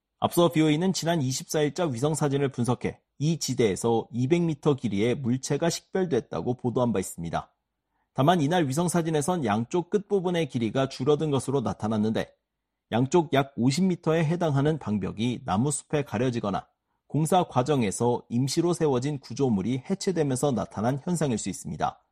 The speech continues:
북한의 요새화 작업으로 인해 한국과 북한을 연결하는 도로는 통행이 불가능하게 됐습니다.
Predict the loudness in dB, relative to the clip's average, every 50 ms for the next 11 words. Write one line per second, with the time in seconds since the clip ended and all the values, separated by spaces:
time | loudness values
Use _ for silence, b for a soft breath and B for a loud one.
0 | _ _ _ _ _ _ _ _ _ _ _ _ _ _ _ _ -2 0 2 4
1 | 4 4 4 4 2 2 2 2 2 2 2 2 0 -2 0 -2 -2 0 0 0
2 | 0 2 0 0 0 -2 -2 -2 -4 -4 -2 0 0 0 2 2 0 0 0 -4
3 | -2 -2 0 2 4 4 4 4 4 2 2 2 2 2 0 -2 -2 -2 0 0
4 | 0 0 -2 -4 -6 _ _ _ _ -8 -4 -2 0 0 2 2 0 0 0 -2
5 | -4 -2 0 0 0 2 2 0 0 -2 -2 -4 -6 -6 -6 -4 -2 -4 -4 -4
6 | -8